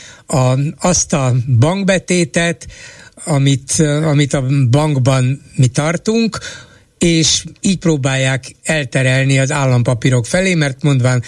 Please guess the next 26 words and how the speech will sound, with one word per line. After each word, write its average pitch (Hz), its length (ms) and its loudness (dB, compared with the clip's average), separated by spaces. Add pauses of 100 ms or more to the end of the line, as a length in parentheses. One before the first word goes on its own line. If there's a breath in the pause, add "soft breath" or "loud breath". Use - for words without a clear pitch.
(200 loud breath)
hogy 151 80 2
azok 131 300 0
sokkal - 440 -2
nagyobb 120 380 0 (360 loud breath)
kamatot 135 500 0
vagy 120 180 0
hozamot 127 500 0
adnak, 123 360 0
mint 123 200 2
a 120 40 2
bankbetétek, 165 880 -2 (300 loud breath)
hát 147 160 -6
akkor 156 280 0
miért 180 260 0
tartsuk 147 420 -2
ott, 135 140 0
miért 156 260 0
parkoltassuk 143 800 -2
ott 139 200 0
a 139 40 0
bankszámlánkon, 180 1120 0 (440 loud breath)
menjenek 156 580 0
jobb 156 220 0
helyre 127 280 2
az 120 140 -2
állampapírokhoz, 165 960 0